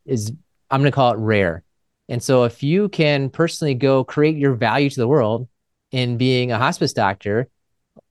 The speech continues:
or you can go mow the lawn, clean the toilets, do your, you know, tax preparation, whatever it is that you could be doing, but is not your unique value,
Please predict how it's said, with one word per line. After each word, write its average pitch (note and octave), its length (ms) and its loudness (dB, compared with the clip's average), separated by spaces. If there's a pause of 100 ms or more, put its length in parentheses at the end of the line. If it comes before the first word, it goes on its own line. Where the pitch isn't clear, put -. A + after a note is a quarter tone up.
or G3 320 4
you D#3 120 2
can D3 160 0
go B2+ 680 2 (180)
mow C3 200 2
the A#2 60 -2
lawn, A2 600 0
clean A#2 240 -6
the G#2+ 100 -6
toilets, A2 640 -2 (380)
do B2 140 0
your, A#2 500 2 (240)
you C#3 80 -8
know, A2 100 -6
tax A#2 360 -6
preparation, A2+ 680 -2
whatever C#3 260 4
it C3 60 2
is C3 160 0
that A2+ 220 0 (320)
you C3+ 180 -4
could E3+ 260 2
be C#3 120 4
doing, A#2+ 460 0
but G#2+ 340 0 (160)
is B2+ 180 -2
not A#2 240 -4
your B2 200 0
unique A#2 300 -4
value, G#2 580 0